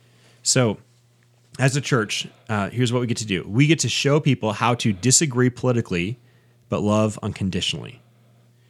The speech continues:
So we should not be divided over the temporary. We should be united around the eternal. So here's three things, okay? Here's three things for you this week.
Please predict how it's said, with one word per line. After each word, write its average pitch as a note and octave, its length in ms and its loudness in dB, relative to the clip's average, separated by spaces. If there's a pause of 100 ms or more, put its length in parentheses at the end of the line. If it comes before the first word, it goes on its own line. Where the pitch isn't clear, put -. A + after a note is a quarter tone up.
(360)
So - 160 0
we B2 100 6
should C#3 140 2
not C3 160 4
be C3 80 2
divided A#2 400 2
over A2+ 160 2
the G#2+ 60 0
temporary. G2+ 460 0
We G2+ 100 -2
should G2+ 140 -6
be G#2 80 0
united G2+ 400 0
around F#2 220 -2
the F#2 60 -4
eternal. E2+ 400 -10
So - 160 0
here's D3 260 4
three D3 220 0
things, F#2 440 -2 (140)
okay? A#2+ 300 0 (380)
Here's C#3 240 4
three D3+ 140 2
things C#3+ 260 4
for C3+ 100 0
you C3 80 6
this C3+ 180 4
week. A2+ 340 0